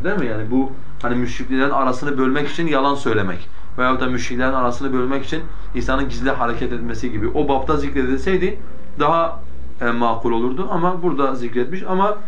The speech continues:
böyle bir şey bugün de uygulanabilir. Yani Müslümanlar kafirlerin arasını bölmek için ki mesela, e, daha önce, e, işte bazı sahalarda, özellikle cihadi sahalarda bu tip şeyler yapılmış. Mesela ne gibi?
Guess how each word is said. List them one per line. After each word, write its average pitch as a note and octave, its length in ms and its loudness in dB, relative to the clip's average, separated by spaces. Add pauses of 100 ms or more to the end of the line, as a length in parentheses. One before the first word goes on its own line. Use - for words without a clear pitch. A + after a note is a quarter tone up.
(200)
böyle G#3 240 2
bir C#3+ 40 0
şey F#3 200 2
bugün E3 220 0
de E3 60 2
uygulanabilir. C#3+ 640 2
Yani A#2+ 200 0
Müslümanlar C#3 560 -2
kafirlerin B2+ 400 0
arasını B2+ 360 0
bölmek B2 280 0
için B2+ 220 0 (520)
ki - 120 0
mesela, D3+ 540 0 (1200)
e, C3+ 40 0
daha B2+ 460 2
önce, D3 420 2 (320)
e, A2+ 380 0 (440)
işte B2 220 0
bazı C#3+ 240 2
sahalarda, B2+ 760 0 (280)
özellikle B2 400 0
cihadi A#2+ 360 2
sahalarda A#2+ 600 0
bu C#3+ 100 -2
tip C3+ 120 -2
şeyler C3+ 320 2
yapılmış. B2+ 560 2 (320)
Mesela G#2 400 0 (300)
ne D3 160 2
gibi? C#3+ 380 2